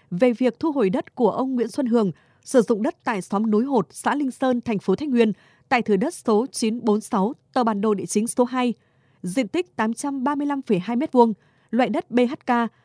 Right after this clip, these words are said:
và thửa đất số hai trăm chín tư, tờ bản đồ địa chính số hai, diện tích hai mươi phẩy năm mét vuông, loại đất N T S, và ban hành quyết định số một không bốn tám Q D U B N G về việc phê duyệt phương án bồi thường hỗ trợ giải phóng mặt bằng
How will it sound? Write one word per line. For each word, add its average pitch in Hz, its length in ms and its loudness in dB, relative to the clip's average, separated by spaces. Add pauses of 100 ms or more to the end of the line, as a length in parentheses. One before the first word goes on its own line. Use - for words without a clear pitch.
(140)
và 233 200 0
thửa 214 160 0
đất 233 240 -2
số 214 320 0
hai 277 220 -4
trăm 285 160 -6
chín 226 180 -4
tư, 254 240 2 (380)
tờ 247 200 2
bản 214 200 0
đồ 208 140 2
địa 190 120 -4
chính 214 260 0
số - 180 2
hai, 247 320 -2 (340)
diện 185 260 0
tích 359 220 -4
hai 294 200 -2
mươi 277 200 0
phẩy 208 160 -4
năm 240 180 -2
mét 220 140 -4
vuông, 240 220 4 (400)
loại 240 200 0
đất 220 260 -4
N 226 40 -2
T 220 200 0
S, 254 420 -6 (380)
và 247 220 0
ban 294 200 -4
hành 269 160 -6
quyết 247 160 -6
định 240 220 -2
số 220 300 0
một 285 260 -2
không 269 180 -4
bốn 233 160 2
tám 226 340 -2 (220)
Q 277 140 0
D 254 160 0
U 254 100 -2
B 247 60 0 (240)
N 262 60 -4
G 220 240 0 (460)
về 240 260 4
việc 240 200 0
phê 302 160 -4
duyệt 226 300 0
phương 277 160 -2
án 220 300 -2
bồi 233 200 4
thường 214 220 0
hỗ 226 200 -2
trợ - 280 -6
giải 190 200 -4
phóng - 160 -4
mặt 254 140 -4
bằng 208 200 2